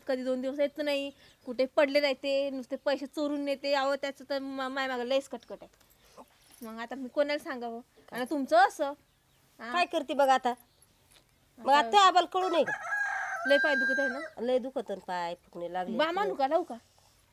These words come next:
Speaker 2: हा, जाऊ दे आता, लावू
Speaker 1: हा?
Speaker 2: संध्याकाळी.
Speaker 1: संध्याकाळी लावू का?
Speaker 2: हा.
Speaker 1: शेकून देतो चांगली मी.
Speaker 2: हा.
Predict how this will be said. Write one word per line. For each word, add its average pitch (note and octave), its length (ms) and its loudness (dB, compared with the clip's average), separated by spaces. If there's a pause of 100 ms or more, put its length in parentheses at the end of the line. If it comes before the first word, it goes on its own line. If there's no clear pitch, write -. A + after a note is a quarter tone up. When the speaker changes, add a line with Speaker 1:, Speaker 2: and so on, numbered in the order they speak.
(120)
Speaker 2:
हा, D#3 160 -14
जाऊ G3 120 -10
दे F#3+ 140 -12
आता, F#3 280 -12
लावू F#3+ 160 -10
Speaker 1:
हा? F#3 60 -12
Speaker 2:
संध्याकाळी. F#3 380 -12 (600)
Speaker 1:
संध्याकाळी C4+ 380 -6
लावू C4+ 200 -6
का? E4 60 -8
Speaker 2:
हा. E4+ 160 -8
Speaker 1:
शेकून D#4+ 260 -4
देतो D#4+ 160 -6
चांगली C4+ 300 -6
मी. B3+ 120 -4
Speaker 2:
हा. F3 100 -8